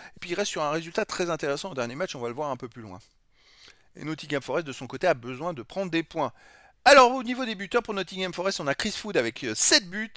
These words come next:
Pour Manchester United, Tom-, McTominay cinq, Awoniyi et, euh, Elanga de Nottingham Forest quatre, Garnacho et Berne-, Bruno Fernandes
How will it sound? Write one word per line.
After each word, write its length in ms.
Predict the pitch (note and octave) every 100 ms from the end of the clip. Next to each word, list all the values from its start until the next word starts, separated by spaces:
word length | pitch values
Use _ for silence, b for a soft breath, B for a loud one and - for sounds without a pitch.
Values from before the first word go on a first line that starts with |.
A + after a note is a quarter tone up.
| - B B B -
Pour 100 | D#3+
Manchester 360 | F3 F3+ F#3+
United, 300 | E3+ D#3 E3
Tom-, 220 | - F3
McTominay 480 | D#3+ E3 F3 D#3 D3
cinq, 380 | - - A#3 A3+ - - -
Awoniyi 680 | G3 G#3+ G#3+ G#3+ A3 A3 -
et, 200 | E3 D#3+
euh, 180 | D#3 A3+
Elanga 340 | G#3 F#3+ G3+
de 60 | E3+
Nottingham 400 | D3+ E3 D#3 C#3+
Forest 320 | C#3+ D3 -
quatre, 340 | A3+ A3+ - B B B B B2+
Garnacho 500 | G#3+ B3 A#3 - A3
et 140 | G#3
Berne-, 300 | F#3+ F#3+ F#3
Bruno 260 | E3 G3 F#3+
Fernandes 340 | F#3 E3+ E3